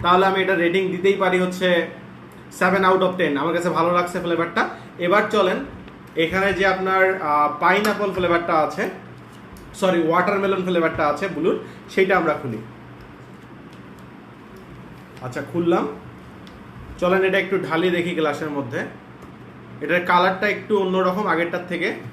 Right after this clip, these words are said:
দেখতেই পাচ্ছেন কালারটা একটু চেঞ্জ আছে। আমি গ্লাস নিছি এই কারণেই, যাতে কালারগুলো আপনারা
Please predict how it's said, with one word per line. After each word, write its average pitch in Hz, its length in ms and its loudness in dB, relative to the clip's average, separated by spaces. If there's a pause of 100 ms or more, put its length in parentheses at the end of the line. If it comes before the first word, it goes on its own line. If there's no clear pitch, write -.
(420)
দেখতেই 160 280 4
পাচ্ছেন 185 380 0 (1900)
কালারটা 190 280 4
একটু 190 240 -2
চেঞ্জ 170 240 2
আছে। 135 220 -4 (320)
আমি 180 160 0
গ্লাস 190 320 4
নিছি 208 200 0
এই 202 80 4
কারণেই, 190 340 2
যাতে 180 180 -2
কালারগুলো 185 520 4
আপনারা 180 420 0